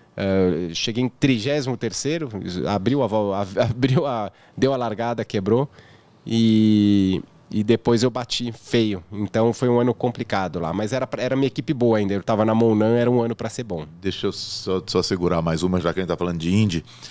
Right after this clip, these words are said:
Speaker 2: É, você teve uma vitória em Kentucky, né?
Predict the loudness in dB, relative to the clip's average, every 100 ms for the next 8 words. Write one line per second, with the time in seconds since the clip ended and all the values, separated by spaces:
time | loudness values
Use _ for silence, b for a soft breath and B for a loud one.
0 | B B 2 4 4 2 0 2 2 2
1 | 2 2 -2 0 2 4 2 0 -2 -4
2 | 2 2 2 -2 -2